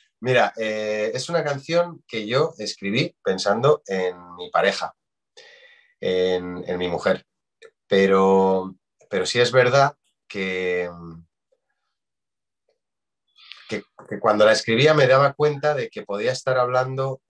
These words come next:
de cualquier mujer que sea importante en la vida de, de una persona, ¿no? O sea, y yo creo que es lo que,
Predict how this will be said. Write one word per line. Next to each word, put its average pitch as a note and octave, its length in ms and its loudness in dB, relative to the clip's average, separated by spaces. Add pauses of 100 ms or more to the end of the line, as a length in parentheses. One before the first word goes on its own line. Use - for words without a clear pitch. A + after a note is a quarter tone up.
(100)
de G2+ 160 -12
cualquier A#2+ 560 0
mujer C#3 540 0 (400)
que G2+ 140 -10
sea B2 160 0
importante A#2 640 0
en A2+ 120 -2
la F#2+ 100 -2
vida A2+ 280 -2
de, F#2 340 -4
de F#2 180 -6
una G2 220 -6
persona, F2 520 -8
¿no? E2 100 -14
O - 280 -20
sea, F#2 340 -4
y F#2+ 80 -8
yo G#2 120 0
creo A#2 160 2
que B2+ 80 0
es A#2+ 80 2
lo A#2+ 120 4
que, G#2 280 0